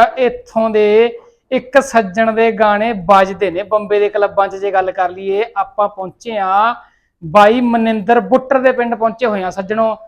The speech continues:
ਉਹ ਸੱਜਣ ਵੀ ਇਸੇ ਪਿੰਡ ਦਾ ਤੇ ਬਾਈ ਦਾ ਗਵਾਂਢੀ ਆ, ਨੇੜੀ ਘਰ ਆ ਸੱਜਣ ਦਾ, ਪਰ ਇਸ ਟਾਈਮ ਰਹਿੰਦਾ ਬਾਹਰ ਆ ਜੇ ਗੱਲ ਕਰ ਲਈਏ। ਕਿਉਂਕਿ ਬਾਕੀ ਤੁਹਾਨੂੰ ਪਤਾ ਵੀ ਪਿੰਡ ਦਾ ਨਾਂ, ਜਿਵੇਂ ਤੁਹਾਨੂੰ ਮੈਂ ਦੱਸਿਆ ਵੀ ਨਾਂ ਚਮਕਾਇਆ ਦੂਰ ਤੱਕ ਬਾਈ ਨੇ।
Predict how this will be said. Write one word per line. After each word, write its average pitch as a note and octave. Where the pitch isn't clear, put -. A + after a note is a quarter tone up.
ਉਹ C#4+
ਸੱਜਣ A#3+
ਵੀ B3+
ਇਸੇ A#3
ਪਿੰਡ A3
ਦਾ G3+
ਤੇ G#3+
ਬਾਈ G#3
ਦਾ A3
ਗਵਾਂਢੀ G3+
ਆ, G#3
ਨੇੜੀ G#3
ਘਰ A3+
ਆ G3
ਸੱਜਣ F#3+
ਦਾ, G#3+
ਪਰ G#3
ਇਸ G#3
ਟਾਈਮ G#3+
ਰਹਿੰਦਾ A#3+
ਬਾਹਰ G#3
ਆ A3+
ਜੇ A#3+
ਗੱਲ A#3+
ਕਰ A#3+
ਲਈਏ। B3
ਕਿਉਂਕਿ C4+
ਬਾਕੀ C4
ਤੁਹਾਨੂੰ B3
ਪਤਾ A3+
ਵੀ A#3
ਪਿੰਡ A3+
ਦਾ A#3
ਨਾਂ, A3
ਜਿਵੇਂ A3
ਤੁਹਾਨੂੰ G#3+
ਮੈਂ G#3+
ਦੱਸਿਆ G#3
ਵੀ C#4
ਨਾਂ A3+
ਚਮਕਾਇਆ G3
ਦੂਰ G3
ਤੱਕ A3
ਬਾਈ A#3
ਨੇ। B3